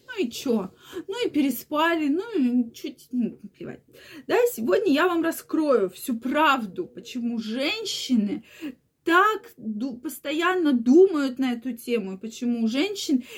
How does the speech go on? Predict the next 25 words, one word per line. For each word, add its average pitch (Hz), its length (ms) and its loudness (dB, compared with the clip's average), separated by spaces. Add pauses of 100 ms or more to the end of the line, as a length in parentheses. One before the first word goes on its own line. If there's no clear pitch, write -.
(140)
есть 294 640 2
определенные, 285 1500 0 (1500)
мягко 247 540 2
сказать, 240 760 0 (880)
мысли, 240 640 0 (140)
да, 226 180 -2
почему 269 400 -2
они 277 220 4
переживают, 240 920 0
да, 277 200 -6
вот 226 260 -8
именно 247 340 0
на 190 120 -4
эту 190 220 -8
тему. - 260 -16 (720)
Поэтому 254 260 2
обязательно 254 360 0
смотрите 226 500 -2
это 226 180 -4
видео, 262 640 -2
делитесь 262 760 0
вашим 254 460 0
мнением 214 440 -2
в - 120 -14
комментариях, 196 960 -2